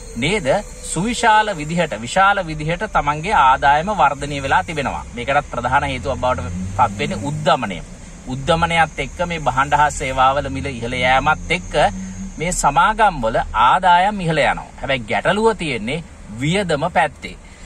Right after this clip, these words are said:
වියදම බැලුවහම ඩයලොග් ආසියාටා සමාගමේ දෙදහස් විසිදෙක හතරවන කාර්තුවේ වියදම රුපියල් බිලියන තිස් පහක් වෙලා තිබෙනවා. මේක දෙදහස් විසි එක හතරවන කාර්තුවේදී තිබුණේ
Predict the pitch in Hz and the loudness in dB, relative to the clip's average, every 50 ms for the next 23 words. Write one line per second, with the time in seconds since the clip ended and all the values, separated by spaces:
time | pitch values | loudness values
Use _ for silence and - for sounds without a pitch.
0 | - - - - - - 113 107 127 160 196 226 226 240 233 233 202 165 135 139 | -18 -18 -20 -20 -18 -14 -10 -4 0 2 2 2 2 2 0 0 2 2 2 2
1 | 160 180 185 170 180 170 151 135 139 165 214 247 - - - - - - 117 113 | 0 -2 -2 2 4 4 4 4 2 0 0 0 -2 -6 -14 -18 -18 -14 -6 -2
2 | 123 120 147 160 160 143 143 139 - 143 - 160 139 135 131 143 139 - - - | 0 0 2 0 0 2 4 4 4 2 0 -2 -2 -2 0 -2 -2 -2 -4 -4
3 | - 117 123 131 135 131 120 127 156 190 170 131 123 131 135 143 135 - 143 131 | 0 0 0 0 0 -2 -6 -6 -6 -8 -8 -4 -2 -2 0 0 -2 -6 -8 -10
4 | - 143 127 135 139 131 120 120 - 127 131 123 120 - - - 120 117 120 - | -10 -8 -8 -6 -6 -4 -4 -2 -2 -4 -4 -4 -6 -2 2 2 4 2 2 -2
5 | - 151 147 139 120 110 113 135 185 220 202 156 120 110 127 160 160 - - - | -8 -8 -8 -6 -8 -8 -4 0 0 0 2 0 0 0 0 -2 -2 -4 -12 -18
6 | - - - - - 123 135 131 - 180 196 190 190 165 139 123 143 147 151 160 | -20 -20 -20 -14 -10 -8 -8 -4 0 4 4 4 4 2 -2 -4 -2 -2 0 -2
7 | 170 190 202 - - - - - - - 196 196 - - - - 165 147 151 151 | -2 -2 -4 -8 -8 -16 -20 -14 -8 -4 -2 -2 -2 -2 -2 0 0 2 2 2
8 | - - 143 120 113 120 127 127 165 151 139 113 95 76 71 - - - - - | 0 -2 -6 0 2 2 2 2 0 -4 -4 -4 -4 -6 -8 -12 -16 -20 -20 -20
9 | - - - - 95 98 104 120 156 196 220 208 160 - 127 113 107 117 123 - | -20 -20 -18 -14 -10 -6 -2 0 0 0 0 -2 -2 -2 -2 -2 -2 -2 -4 -8
10 | - - - - - - 127 131 143 151 156 175 - - - - 175 185 165 - | -14 -20 -20 -20 -14 -8 -4 0 2 2 4 4 2 2 0 -6 -6 -4 -4 -2
11 | 220 214 196 - 185 - 170 151 - 165 165 160 160 - - 165 147 - 151 147 | -2 -4 -4 -4 -2 -2 0 0 0 -2 -4 -4 -4 0 4 4 4 4 4 0
12 | 151 147 147 147 139 135 127 131 156 156 151 143 135 139 139 | -8 -6 -6 -4 -6 -6 -6 -6 -6 -6 -4 -4 -4 -4 -6